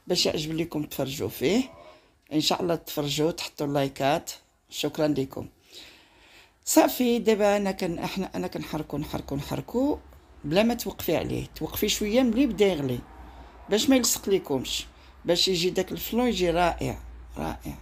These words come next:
تبعوا الخوت وغتشوفوا هذا الفلو كي كيجي، كيجي كيحمق. دوماج لو كان س-، نتوما <laughs> نتوما لو كان ماشي بعاد، لو كان قراب ليا غادي تذوقوا معايا. دوماج،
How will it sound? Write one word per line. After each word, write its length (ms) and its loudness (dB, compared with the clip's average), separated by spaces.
تبعوا 280 4
الخوت 460 -2
وغتشوفوا 500 -2
هذا 100 -2
الفلو 260 -4
كي 120 -6
كيجي، 440 -2
كيجي 640 0
كيحمق. 760 0
دوماج 720 4
لو 80 -4
كان 160 -4
س-، 160 2
نتوما 480 2
<laughs> 340 -2
نتوما 340 6
لو 140 6
كان 220 0
ماشي 260 2
بعاد، 520 2
لو 60 0
كان 160 0
قراب 360 0
ليا 260 2
غادي 260 0
تذوقوا 420 2
معايا. 440 0
دوماج، 600 2